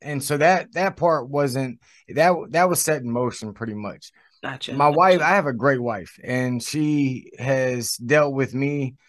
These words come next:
Speaker 1: and all of my injuries and
Speaker 2: Yeah.
Speaker 1: all of my surgeries. And so this was just probably another check in her box, like, "Oh, okay, he's jacked up again. All right." So, but for me,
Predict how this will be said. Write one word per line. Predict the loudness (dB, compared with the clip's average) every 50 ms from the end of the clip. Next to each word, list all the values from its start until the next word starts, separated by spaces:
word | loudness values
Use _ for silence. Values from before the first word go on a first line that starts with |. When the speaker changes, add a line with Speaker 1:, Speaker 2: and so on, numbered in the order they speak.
| _ _ _ _ _ _ -8
Speaker 1:
and | -6 -2 0
all | 2 4 6 6 6
of | 4
my | 4 2 2 2
injuries | 0 0 0 0 0 0 0 0 0 0 -2 -2 -6 -12 -12
and | -10 -6 -2
Speaker 2:
Yeah. | -2 -2 -2 -4 -6 -10 -14 -8
Speaker 1:
all | -2 0 2 2 2
of | 2 2 2
my | 2
surgeries. | 2 4 6 6 6 6 4 2 0 2 2 2 0 0 -2 -6 -12 _ _ -12 -8
And | -8 -6 -6 -6
so | -4 -4 -4 -2
this | 0 0 0 0 0 -2
was | -4 -6 -8 -8
just | -6 -2 0 0 0 0 -2 -4 -8 -10 _ _ _ _ _ _ _ _ _ _ _ _ _ _ -18 -6
probably | -2 0 2 2 2 0 0 2 2 4
another | 4 4 2 0 0 -2
check | -4 0 0 0 0 0
in | -2 -2
her | 0 0 0
box, | 0 2 0 0 -2 -4 -8 -10 -10
like, | -10 -8 -6
"Oh, | -4 -2 -2 -2 -2
okay, | -2 -4 -4 -4 -4 -4
he's | -6 -6 -6 -4
jacked | -4 -4 -4 -4 -4 -4
up | -4 -4 -4
again. | -6 -8 -8 -8 -10 -8 -4
All | -2 -2
right." | -2 -2 -4 -8 -10
So, | -6 0 2 2 2 0 -2 -6 -20 -20 -20 -18 _
but | 0 2 2 2 0 -2
for | -4 -4
me, | -2 0 0 0 0 0 -2 -4